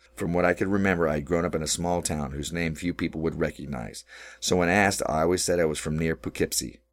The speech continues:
I never called home, so I had no reason to think about my mother's phone number, which you would think I would remember but couldn't. It was as if memories had been selectively removed.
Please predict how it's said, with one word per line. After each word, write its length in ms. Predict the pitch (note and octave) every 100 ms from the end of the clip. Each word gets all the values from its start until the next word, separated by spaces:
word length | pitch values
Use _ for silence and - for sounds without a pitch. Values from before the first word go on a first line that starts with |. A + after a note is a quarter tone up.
| _ _ -
I 100 | E2
never 280 | F2 F#2+ A2
called 340 | - G#2 G2+
home, 280 | F#2 D2+ D2
so 140 | E2+ D2+
I 20 |
had 120 | D2
no 120 | E2+
reason 320 | E2+ F2 D#2
to 80 | D#2
think 160 | E2 D#2
about 240 | D2+ -
my 80 | D2+
mother's 340 | D2 D2 D2+
phone 300 | - E2 D#2
number, 200 | C#2 C2
which 220 | C#2 D2+ D#2
you 60 |
would 180 | D2+ -
think 240 | G#2+ F#2+
I 100 | F2
would 120 | D#2 D#2+
remember 480 | E2 E2+ D#2 D2+
but 180 | D2+ D2
couldn't. 400 | - - F#2 - - _ _
It 120 | F2 C#2+
was 200 | F2 E2+
as 140 | E2
if 180 | A#2+ -
memories 400 | F#2+ F#2+ F#2 F2+
had 120 | D2+
been 100 | D#2
selectively 720 | - D#2 F2+ G2 G2+ G#2+ G#2
removed. 540 | G2 F#2 E2 D2+ -